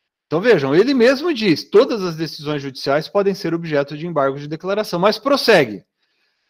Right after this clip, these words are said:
Mas a jurisprudência do Superior Tribunal de Justiça,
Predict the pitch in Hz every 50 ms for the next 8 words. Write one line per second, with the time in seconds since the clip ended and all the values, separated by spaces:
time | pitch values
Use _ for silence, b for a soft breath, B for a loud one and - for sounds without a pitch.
0 | _ _ - 240 247 247 240 254 262 285 302 285 240 247 233 208 208 214 202 196
1 | - - 196 175 156 160 190 247 285 - - 226 190 196 208 202 - 196 - 196
2 | 175 196 233 240 - 233 226 196 202 208 214 202 190 214 214 - - - - 208
3 | 214 190 160 - - - 85 _